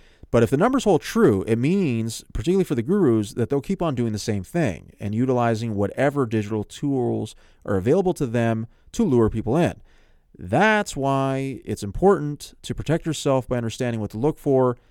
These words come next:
and find better resources online that won't tank your hard-earned money. And before I do sign off here, 'cause my time's about up, I wanna be clear that I, I don't wanna disparage the word mindset completely.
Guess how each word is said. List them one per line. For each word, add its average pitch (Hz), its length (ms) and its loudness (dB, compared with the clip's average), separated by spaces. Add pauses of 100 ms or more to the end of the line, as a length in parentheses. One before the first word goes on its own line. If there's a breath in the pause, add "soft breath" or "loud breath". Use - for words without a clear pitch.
(580)
and 143 100 0
find 190 260 2
better 170 160 4
resources 135 520 0
online 131 520 -2
that 110 140 0
won't 123 240 -2
tank - 580 -8
your 120 200 -6
hard-earned 90 340 -6
money. 87 300 -10 (1200)
And 165 460 0 (500)
before 202 340 2
I 196 80 4
do 143 160 -2
sign 131 260 0
off 110 220 0
here, 69 340 -10 (560)
'cause 101 160 -8
my 73 80 -8
time's 101 300 -6
about 110 220 -4
up, 90 240 -6 (520)
I 123 40 -4
wanna 233 140 2
be 233 60 0
clear 170 340 4
that 127 120 2
I, 120 100 2 (260)
I 127 80 -2
don't 196 140 2
wanna 247 160 -2
disparage 135 640 0
the 120 100 -4
word 113 380 2
mindset 98 540 -4
completely. - 640 -8